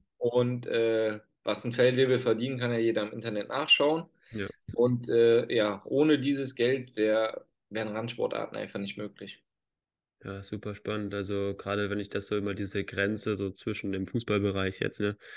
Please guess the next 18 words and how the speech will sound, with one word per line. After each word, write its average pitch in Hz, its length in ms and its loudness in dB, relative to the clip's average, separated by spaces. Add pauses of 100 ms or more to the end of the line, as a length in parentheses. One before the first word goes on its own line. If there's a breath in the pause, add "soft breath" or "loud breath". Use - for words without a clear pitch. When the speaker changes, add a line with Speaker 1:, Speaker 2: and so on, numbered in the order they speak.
(280 loud breath)
Speaker 2:
so - 200 0
als - 400 0
Regionalligist 104 920 0
oder 95 440 0
dritte 107 360 -2
Liga, 107 440 -2
das 104 200 -4
ist - 180 -6
so, 101 260 2
dann 98 640 -2
verdienst 104 400 0
du 107 40 2
da 104 220 2
schon 104 200 -2
oftmals 95 880 -4
zweieinhalb, 101 800 -2
dreitausend 98 580 0
Euro. 101 480 -2